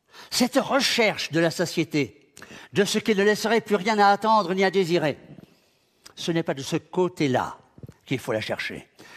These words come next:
C'est du côté de l'intelligible, du côté de la vérité. Et c'est pourquoi, quand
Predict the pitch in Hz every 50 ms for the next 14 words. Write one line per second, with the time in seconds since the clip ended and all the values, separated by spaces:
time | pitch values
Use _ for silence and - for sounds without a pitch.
0 | - - - - - - - 175 156 117 110 113 196 269 254 - - 240 208 -
1 | 240 240 185 170 175 185 180 170 - 175 175 170 151 120 151 160 156 123 117 220
2 | 262 - 311 311 277 - - 240 214 160 180 185 170 - 196 175 165 - - -
3 | - - 175 160 - - 131 110 - 170 - - 269 254 254 254 - - - -
4 | - _ _ _ _ _ - - - - - - - - - - - - - -
5 | 254 269 277 254 233 214 175 147 131